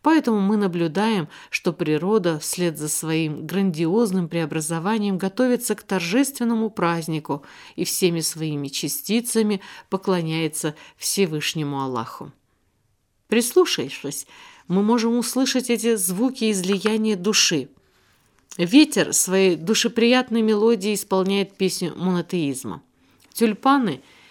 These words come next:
и красные маки на полях танцуют под напевы лёгкого весеннего ветерка,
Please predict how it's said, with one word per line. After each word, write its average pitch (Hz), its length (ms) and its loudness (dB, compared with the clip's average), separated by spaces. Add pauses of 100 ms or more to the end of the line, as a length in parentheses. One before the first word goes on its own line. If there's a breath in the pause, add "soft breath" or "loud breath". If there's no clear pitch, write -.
(200 soft breath)
и 185 80 -6
красные 190 560 2
маки 233 340 0
на 214 140 2
полях 196 420 2
танцуют 202 720 -2 (300 loud breath)
под 170 140 0
напевы 208 520 2
лёгкого 220 480 2
весеннего 185 580 0
ветерка, 170 680 -4